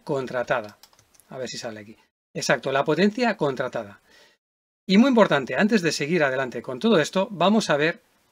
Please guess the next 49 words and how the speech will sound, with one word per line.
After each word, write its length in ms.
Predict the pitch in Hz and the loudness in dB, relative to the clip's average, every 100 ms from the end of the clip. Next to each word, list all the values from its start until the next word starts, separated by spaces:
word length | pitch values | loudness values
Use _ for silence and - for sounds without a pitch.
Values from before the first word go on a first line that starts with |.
| - | 0
un 180 | 240 | 2
par 160 | 202 160 | 4 4
de 120 | 139 | 4
vídeos, 380 | 147 190 220 - | 4 4 4 4
os 120 | 143 | 0
recomiendo, 580 | 127 131 135 160 202 240 | -2 -4 -2 0 0 -2
sobre 340 | - 180 160 | -2 0 0
la 120 | 151 131 | 0 -2
potencia 500 | 131 165 208 208 196 | -2 -2 0 -2 -2
contratada. 580 | 143 120 117 123 101 _ _ _ _ _ _ _ - | -6 -6 -6 -6 -6 _ _ _ _ _ _ _ 2
Y 80 | 190 | 4
aquí 180 | 202 254 | 4 2
tenéis 320 | 262 269 247 | 2 0 2
un 80 | 226 | 2
primer 320 | 208 208 185 | 6 6 6
vídeo 300 | 208 202 190 | 6 6 4
que 80 | 180 | 2
hice 400 | 170 208 208 - | 2 4 4 0
sobre 340 | - 180 156 | -2 0 4
las 280 | 147 131 - | 4 2 0
claves 500 | - 240 233 214 214 | 4 6 8 4 2
para 460 | - 160 135 123 - _ | 2 2 0 -6 -12 _
pagar 340 | - 139 208 180 | 2 6 6 8
menos 380 | 180 180 185 | 4 4 2
en 80 | 156 | -2
la 80 | 143 | -4
factura 420 | 139 120 180 170 | -6 -6 0 4
de 80 | 143 | 4
la 140 | 127 | 0
luz. 240 | 135 190 - _ _ _ _ _ _ | -4 -4 -8 _ _ _ _ _ _
Lo 80 | 151 | 0
hice 600 | 202 226 220 214 196 - - - | 2 4 6 6 2 -2 -10 -10
alrededor 540 | 190 170 160 175 233 | -4 -2 2 4 6
de 120 | 202 | 6
junio, 360 | - 214 208 208 | 6 6 8 6
más 220 | 190 - | 4 2
o 60 | 170 | 2
menos, 280 | 196 208 | 4 4
cuando 480 | 208 180 180 185 202 | 2 2 2 4 2
entraron 420 | 180 156 175 185 | 2 2 4 6
en 120 | 175 170 | 4 2
vigor 320 | 160 175 180 | 4 4 4
las 200 | 160 147 | 2 2
nuevas 440 | 165 170 175 - | 0 0 -2 -2
tarifas 500 | 151 139 170 190 175 | -2 0 0 0 0
con 100 | 156 | -2
las 120 | 143 | -2
nuevas 280 | 143 160 147 | 0 0 0
franjas. 560 | - 143 127 113 - | 0 0 -2 -6 -18